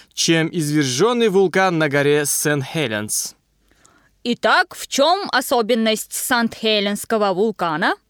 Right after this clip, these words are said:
Speaker 1: А, как мы уже сказали,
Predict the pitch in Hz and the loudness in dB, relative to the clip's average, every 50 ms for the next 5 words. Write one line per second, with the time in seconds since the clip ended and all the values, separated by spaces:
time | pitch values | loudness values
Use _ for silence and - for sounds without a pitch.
0 | _ _ _ _ _ _ - - - - - - - - - - - 151 160 165 | _ _ _ _ _ _ -20 -20 -20 -20 -20 -20 -20 -20 -16 -8 -4 -2 0 0
1 | 165 160 - - 247 262 262 202 233 254 254 240 220 196 202 220 208 190 - - | 0 -2 0 0 0 0 2 0 0 0 2 2 2 4 4 4 2 2 0 0
2 | 196 170 143 143 160 156 160 170 190 220 254 277 277 247 | 0 0 2 2 2 2 2 2 2 0 0 0 -2 -2